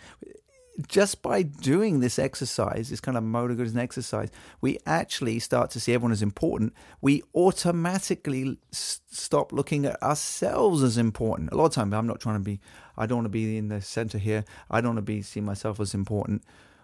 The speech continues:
Well, trying to not see yourself as important is making the focus on you again. <laughs> It's making you important. It's important that I'm not important. But if we're actually seeing others as so important, we lose self-importance automatically.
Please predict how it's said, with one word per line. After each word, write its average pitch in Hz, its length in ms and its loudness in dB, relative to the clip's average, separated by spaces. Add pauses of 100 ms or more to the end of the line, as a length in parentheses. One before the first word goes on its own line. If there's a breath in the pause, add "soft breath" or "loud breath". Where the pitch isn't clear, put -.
(140 soft breath)
Well, 151 340 4
trying 196 360 0
to 165 100 2
not - 180 -2
see 143 140 2
yourself 131 360 4
as 120 140 -2
important 113 580 0
is 113 240 0
making 120 380 0
the 117 80 0
focus 120 400 0
on 110 140 0
you 120 120 2
again. 107 320 -4 (420)
<laughs> - 520 -10
It's 135 140 -6
making 131 320 4
you 131 100 6
important. 131 560 2 (440 soft breath)
It's 123 140 0
important 151 420 2
that 117 120 0
I'm 123 120 2
not 127 140 0
important. 123 480 -2 (420 loud breath)
But 131 180 2
if 170 280 2
we're 208 200 6 (120)
actually 120 760 0
seeing - 340 -2 (160)
others 170 480 4
as 143 140 0
so 139 240 2
important, 127 720 0 (100)
we 117 160 0
lose 117 420 2
self-importance 110 760 -2 (120)
automatically. 101 1080 -2